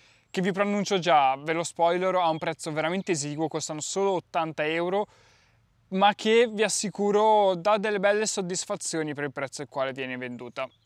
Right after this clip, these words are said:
Adesso ve ne vediamo pregi e difetti all'interno della recensione completa. Inizio come al solito a parlarvi del peso di queste scarpe. Nel numero quarantadue vengono dichiarate su un peso di trecentoventicinque grammi, grammo più, grammo meno,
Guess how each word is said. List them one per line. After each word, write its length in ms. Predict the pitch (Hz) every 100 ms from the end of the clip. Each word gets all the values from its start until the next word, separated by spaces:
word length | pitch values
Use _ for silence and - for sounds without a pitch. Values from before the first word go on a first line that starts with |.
| _
Adesso 680 | 175 190 233 220 - 247 240
ve 120 | 226
ne 100 | 180
vediamo 380 | 175 175 151 147
pregi 280 | 196 180
e 40 | 208
difetti 440 | 214 214 196 -
all'interno 320 | 220 214 170
della 140 | 151 151
recensione 440 | 147 160 - 139
completa. 480 | 135 143 123 123 131 _ _ _ _ _ _ _ _ _ _ -
Inizio 320 | 226 269 214
come 140 | 196 214
al 40 |
solito 260 | 247 254 320
a 20 |
parlarvi 520 | 185 170 170 165 180
del 240 | 165 165 -
peso 340 | 175 147 135
di 100 | 143
queste 300 | 139 143 -
scarpe. 520 | 143 - 139 131 - 151
Nel 100 | 160
numero 300 | 185 233 233
quarantadue 920 | 220 214 220 208 214 180 220 262 262
vengono 300 | 196 165 165
dichiarate 540 | 156 185 175 170 175
su 100 | -
un 120 | 165
peso 280 | 147 170 160
di 160 | 165 160
trecentoventicinque 1160 | - 170 170 - 185 175 170 156 165 - 170 165
grammi, 480 | 151 143 139 156 151
grammo 300 | 143 139 143
più, 140 | 147
grammo 260 | 139 123 131
meno, 400 | 127 117 156